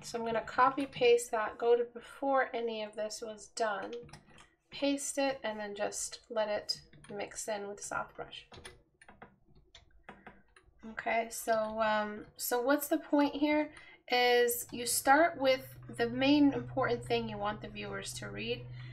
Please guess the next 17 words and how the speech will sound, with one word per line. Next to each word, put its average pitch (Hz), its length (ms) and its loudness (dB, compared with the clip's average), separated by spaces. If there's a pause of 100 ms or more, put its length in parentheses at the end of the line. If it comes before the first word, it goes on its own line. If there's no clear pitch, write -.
(140)
and 214 220 -6
everything 254 580 4
else 220 380 0
out 208 160 0
of 208 220 -8
that 214 280 0
starts - 540 -4
to - 80 -8
fall 190 320 -6
into 196 240 -10
place. - 380 -10
So 208 120 -10
we 220 120 -12
started 269 480 6
with 277 160 -2
the 240 240 2
god 220 380 4